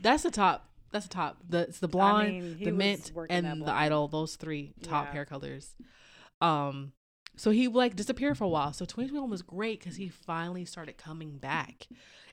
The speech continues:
Speaker 1: and posting, like, a, he posts, like, a selfie a month.
Speaker 2: Mm-hmm.
Speaker 1: Like,
Speaker 2: He
Speaker 1: he
Speaker 2: was making up for lost time.
Speaker 1: He was making up for lost time, and he started doing V Lives and doing little performances. So twenty twenty-one was a great year for us with J K.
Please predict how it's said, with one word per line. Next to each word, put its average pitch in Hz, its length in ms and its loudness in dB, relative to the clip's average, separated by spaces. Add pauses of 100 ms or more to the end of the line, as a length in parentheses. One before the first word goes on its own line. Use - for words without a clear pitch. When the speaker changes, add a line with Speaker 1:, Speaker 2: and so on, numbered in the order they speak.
Speaker 1:
and 160 180 -4
posting, 165 420 -2
like, 147 120 -4
a, 139 60 -4 (100)
he 269 160 2
posts, 370 200 -2
like, 277 120 0
a - 20 0
selfie 220 480 -2
a 202 40 0
month. 190 440 -4 (380)
Speaker 2:
Mm-hmm. 277 400 -2 (240)
Speaker 1:
Like, 185 160 4
Speaker 2:
He - 160 2
Speaker 1:
he - 20 6
Speaker 2:
was 220 160 2
making 208 220 2
up 196 120 -6
for 185 80 -4
lost 170 280 -8
time. 143 220 -10
Speaker 1:
He 208 60 4
was 220 80 8
making 226 100 6
up 214 40 0
for 220 60 4
lost 214 160 2
time, 220 280 -2
and 214 200 0
he 233 80 2
started 214 220 0
doing 165 200 -2
V 180 220 0
Lives 180 520 0
and 170 120 -8
doing 165 140 -4
little 160 160 -6
performances. 180 840 -4
So 180 140 2
twenty 453 280 -2
twenty-one 202 300 -2
was 156 120 -6
a 139 60 -8
great 139 440 -8
year 131 400 -8 (300)
for - 160 -12
us 139 280 -6
with 139 120 -8
J 139 200 -10
K. 143 460 -8